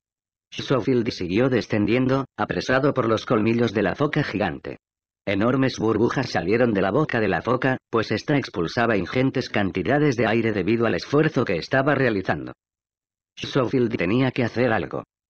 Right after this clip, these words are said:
Metió la mano en el bolsillo en busca de cualquier cosa que le pudiera ser de ayuda. Sacó una carga de nitrógeno de los británicos.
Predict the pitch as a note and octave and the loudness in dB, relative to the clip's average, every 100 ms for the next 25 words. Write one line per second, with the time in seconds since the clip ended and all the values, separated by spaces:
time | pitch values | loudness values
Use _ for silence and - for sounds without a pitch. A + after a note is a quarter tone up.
0 | _ _ G#2+ G#2 C3 D3+ B2 C3 C#3 B2 | _ _ -4 0 2 4 4 4 2 2
1 | G#2 G2 F2 E2 C3 B2+ A#2 F2+ A2+ C3+ | 0 -2 -4 -2 0 2 2 2 0 0
2 | - C3 G2+ - D#2 - A2+ A#2+ B2+ C#3+ | 0 0 0 -2 -4 0 -2 0 0 0
3 | C#3 F#2+ E2 D3 A#2 B2+ G#2 C#3+ C#3+ G#2 | -2 -2 0 2 2 2 2 0 0 0
4 | G#2+ A#2+ C#2+ A#1 - _ _ _ _ _ | 0 0 -2 -10 -14 _ _ _ _ _
5 | _ _ - A2+ F#2+ B2 D3 B2 A2 A2+ | _ _ -8 -6 0 2 2 2 2 0
6 | A#2 A2+ G#2+ G2+ G2 C#3 B2 G#2+ A2+ A2 | 0 0 0 0 0 0 0 2 2 2
7 | G#2 F#2 A2 - E2+ D2 - - - | 0 0 0 0 -2 -6 -8 -10 -16